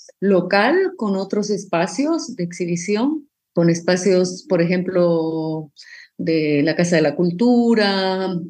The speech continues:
otros espacios municipales, eh, Melchor Manzana uno, que es también otro espacio que tiene, que es también gestionado por artistas, pero también te-,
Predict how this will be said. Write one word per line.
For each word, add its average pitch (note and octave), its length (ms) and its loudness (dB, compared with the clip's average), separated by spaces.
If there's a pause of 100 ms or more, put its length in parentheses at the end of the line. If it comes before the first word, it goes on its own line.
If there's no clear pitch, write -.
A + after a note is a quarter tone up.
(480)
otros F#3 320 -2
espacios F#3 460 -2
municipales, F#3+ 920 0
eh, D#3+ 180 -6
Melchor E3+ 520 -6 (180)
Manzana F3 500 2
uno, A3+ 640 2 (280)
que F3+ 100 0
es F3 80 -4
también G3 260 4
otro G3 220 2
espacio F#3+ 520 0
que F#3 180 -2
tiene, F#3 600 0
que F3+ 160 0
es F#3 160 -6
también F#3 320 -2
gestionado F3 460 -6
por F#3 100 0
artistas, G3+ 640 -2
pero E3+ 160 -8
también F3+ 360 -8
te-, - 140 -10